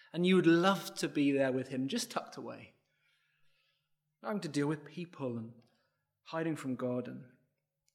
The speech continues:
But the king, in his love, comes and tracks him down and brings him into the open and pours out this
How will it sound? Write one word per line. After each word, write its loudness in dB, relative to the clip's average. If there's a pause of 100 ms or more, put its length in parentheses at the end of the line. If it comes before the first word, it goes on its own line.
(600)
But -8
the -2
king, -2
in -2
his -6
love, -6
comes -4
and -12
tracks -8
him -6
down -8 (1900)
and -10
brings 2
him 2
into -2
the 0
open -6
and -10
pours -6
out -2
this -10